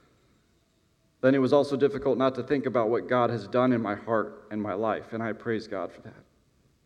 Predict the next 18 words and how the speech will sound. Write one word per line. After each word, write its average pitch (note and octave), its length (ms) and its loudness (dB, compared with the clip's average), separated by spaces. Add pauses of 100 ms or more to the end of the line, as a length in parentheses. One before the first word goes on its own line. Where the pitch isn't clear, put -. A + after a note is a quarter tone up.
(1400)
But C3 100 2
I C3 60 4
did C3 180 2
some C#3 140 2
heart C3+ 260 6
research A#2+ 720 -2 (320)
for A2+ 120 -4
your A#2 180 0
sake. F#2+ 420 -10 (1500)
It's - 100 -16
a C3 40 4
little B2 200 4
testimony B2 540 0
time. G2 340 -4 (1300)
I C#3 140 4
was D3+ 140 8
a D3 60 8
worrier. C3+ 500 8